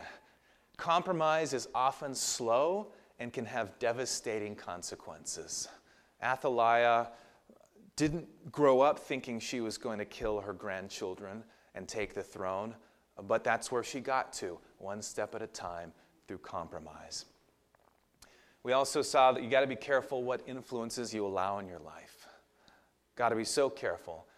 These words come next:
what we l-, allow. Then Joash, the young boy king, we saw that you can't be a third wheel in someone else's relationship with God. You have to have your own personal faith.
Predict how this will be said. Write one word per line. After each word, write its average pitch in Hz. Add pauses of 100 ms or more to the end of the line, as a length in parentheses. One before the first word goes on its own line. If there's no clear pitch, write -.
(160)
what 98
we 104
l-, 90
allow. 82 (420)
Then 175
Joash, 175
the 147
young 156
boy 156
king, 110 (1200)
we 147
saw 175
that 160
you 143
can't -
be 180
a 151
third 160
wheel 127 (200)
in 131
someone 147
else's 123
relationship 101
with 87
God. 78 (300)
You 147
have 185
to 156
have 135
your 123
own 135
personal 98
faith. 80